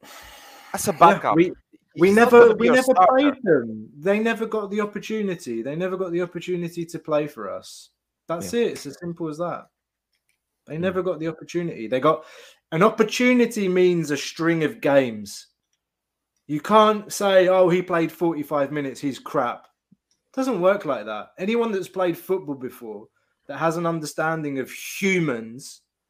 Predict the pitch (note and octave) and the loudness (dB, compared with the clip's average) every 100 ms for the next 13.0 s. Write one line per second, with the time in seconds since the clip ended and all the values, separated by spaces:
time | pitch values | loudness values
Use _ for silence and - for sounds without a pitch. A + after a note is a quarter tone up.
0 | _ _ _ _ _ _ _ - - F#3+ | _ _ _ _ _ _ _ -4 4 4
1 | F#3+ - D3+ B2 A2+ A#2+ C#3+ - - - | 4 -2 -2 -2 -6 -8 -14 -14 -16 -18
2 | _ _ _ _ _ _ - C#3+ A#2 E3 | _ _ _ _ _ _ -8 -8 0 2
3 | F#3 D3 B2+ A#2+ A2+ D3 - _ _ _ | 4 2 -2 -12 -10 -14 -16 _ _ _
4 | _ _ _ _ - D3+ F3 F#3+ E3 D#3+ | _ _ _ _ -10 -6 -2 -2 0 -2
5 | D#3+ D3 C3 C#3 C#3 C#3 B2 C3+ B2+ G#2+ | -2 -6 -2 -2 -2 -8 -10 -8 -8 -10
6 | - _ G2 A2+ C#3 A#2 B2 C#3+ C#3+ C#3 | -16 _ 0 2 2 4 4 4 2 0
7 | A2+ C3+ B2+ B2 - _ _ _ _ - | -2 -4 -8 -12 -20 _ _ _ _ -4
8 | G#2+ G#2 - C#3+ B2+ B2 B2+ B2 G#2+ G2+ | 2 4 2 -4 4 4 4 -2 -4 -6
9 | C#3+ _ C3+ A#2+ A#2 A2 - D3 B2+ B2+ | -10 _ -8 -8 -8 -14 -12 -8 -6 -8
10 | A#2 G#2+ C#3 A#2+ B2 B2 - G#2+ _ _ | -12 -8 -8 -6 -12 -14 -18 -20 _ _
11 | - D3+ C#3+ C#3+ A#2 B2 A2 C3 C#3+ A#2+ | -18 -12 -10 -10 -8 -2 -2 0 -4 -4
12 | G#2+ C3 B2+ C#3+ C3+ G2 G2+ G2 F#2+ | -4 -4 -2 -4 -2 -2 0 0 -4